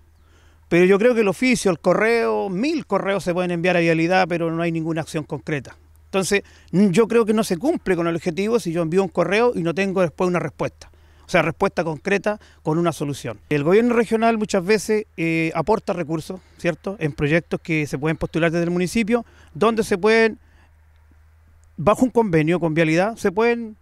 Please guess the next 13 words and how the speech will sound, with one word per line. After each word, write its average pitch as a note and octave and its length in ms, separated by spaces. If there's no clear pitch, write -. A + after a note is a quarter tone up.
tapar C4 240
estos C4+ 180
eventos. C#4 360
El C#3+ 160
tema G#3 260
es A3+ 120
que F3+ 840
al D#3 160
municipio D3 440
sí, A3 340
no E3+ 180
le E3+ 100
sale, G3 400